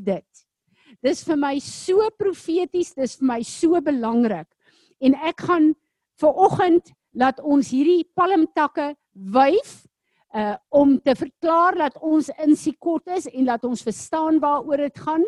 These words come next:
en dat ons dit na die vier windrigtings toe gaan draai as 'n profetiese aksie. Dis wat gebeur met 'n ware Sikot in elke wedergebore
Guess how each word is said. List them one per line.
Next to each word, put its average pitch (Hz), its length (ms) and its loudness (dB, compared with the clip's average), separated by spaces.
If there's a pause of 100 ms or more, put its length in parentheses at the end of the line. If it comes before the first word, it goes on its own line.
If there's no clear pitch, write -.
(460)
en 247 180 0
dat 240 180 -4
ons 247 240 -2
dit 247 160 -4
na 247 160 -8
die 254 100 -4
vier 349 420 4
windrigtings 277 1080 2
toe 349 120 8 (680)
gaan 349 340 4 (140)
draai 262 640 2 (500)
as 247 180 -4
'n 277 80 -2
profetiese 339 760 -2 (240)
aksie. 359 480 -2 (440)
Dis 269 240 0
wat 330 160 -4
gebeur 285 720 0 (240)
met 254 220 -6
'n 254 160 -4
ware 262 400 -2
Sikot 370 720 -2 (220)
in 247 140 0
elke 320 440 0
wedergebore 285 1040 0